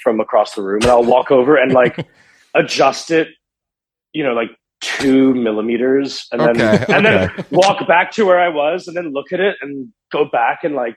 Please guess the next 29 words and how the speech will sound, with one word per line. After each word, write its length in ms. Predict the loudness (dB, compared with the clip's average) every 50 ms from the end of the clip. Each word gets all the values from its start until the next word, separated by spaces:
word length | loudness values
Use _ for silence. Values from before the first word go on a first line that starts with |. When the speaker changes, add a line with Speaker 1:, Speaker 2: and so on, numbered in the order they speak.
| _ -14
Speaker 1:
kinda 160 | -12 -12 -12 _
think, 200 | -8 -8 -8 -8 -6 -6
"Oh, 60 | -6
no, 180 | -4 -4 -6
no, 160 | -6 -6 -8 -6 -6
that 140 | -4 -4 -2
was 140 | -4 -4 -6
too 160 | -8 -8 -6
much," 260 | -6 -6 -6 -6 -8
and 80 | -8 -6
then, 100 | -4 -2
like, 160 | -2 -2 -2 -4 -6
adjust 300 | -2 0 0 0 2 0
it, 40 | 0
like, 220 | 0 0 -2 0
back 260 | 2 2 2 2 0 0
one 160 | -2 -2 0
milli-, 200 | 0 -2 -2 -2 0 0
like, 180 | 0 0 0 -4 -18 -20 _ _ _ _ _ _ _ _ _ _ _ -10
Speaker 2:
Mm-hmm. 240 | -8 -6 -4 0 0
Speaker 1:
I've 100 | 0 2
got, 200 | 4 4 2 2 -2 -6 -8
I've 100 | -4 -4
got 160 | -4 -4 -4
problems, 360 | -4 -6 -6 -6 -8 -10 -6
but 120 | -2 -2
I 60 | -2 -2
do 320 | -4 -6 -8 -6 -6 -4
like 240 | 0 0 0 0